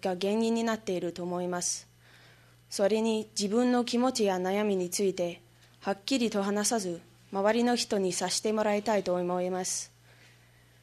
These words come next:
これは日本の文化の一部です。このことも原因になっているかもしれません。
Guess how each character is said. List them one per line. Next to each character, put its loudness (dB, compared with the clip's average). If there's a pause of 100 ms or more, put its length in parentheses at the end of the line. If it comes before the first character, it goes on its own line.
(120)
こ 0
れ 4
は 4
日 2
本 2
の 4
文 2
化 -2
の 0
一 0
部 0
で -2
す。 -6 (380)
こ -4
の 2
こ 2
と 0
も 0
原 2
因 2
に 2
な 4
っ -2
て -4
い 0
る -2
か -4
も -2
し -4
れ -2
ま -4
せ -2
ん。 -12